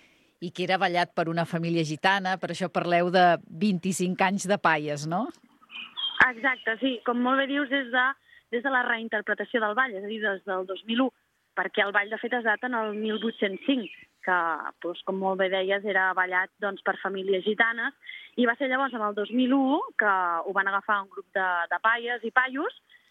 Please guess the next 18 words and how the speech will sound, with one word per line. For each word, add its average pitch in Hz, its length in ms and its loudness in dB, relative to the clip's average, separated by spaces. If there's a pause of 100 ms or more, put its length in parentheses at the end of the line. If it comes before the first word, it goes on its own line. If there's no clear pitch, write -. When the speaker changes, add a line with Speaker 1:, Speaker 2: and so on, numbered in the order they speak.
(100)
Speaker 2:
i 233 120 -2
fins 240 180 0
llavors, 226 400 0
fins 269 200 0
avui, 233 260 -2
que 247 120 -4
fem 214 200 -2 (260)
vint-i-cinc 208 400 -2
anys. 196 220 -4 (640)
Speaker 1:
Si 226 160 -2
no 233 120 4
recordo 240 360 2
malament, 226 460 -2
eh, - 600 -6 (440)
aquesta 190 280 -2
família 190 360 -2
gitana 180 460 0
va 151 380 2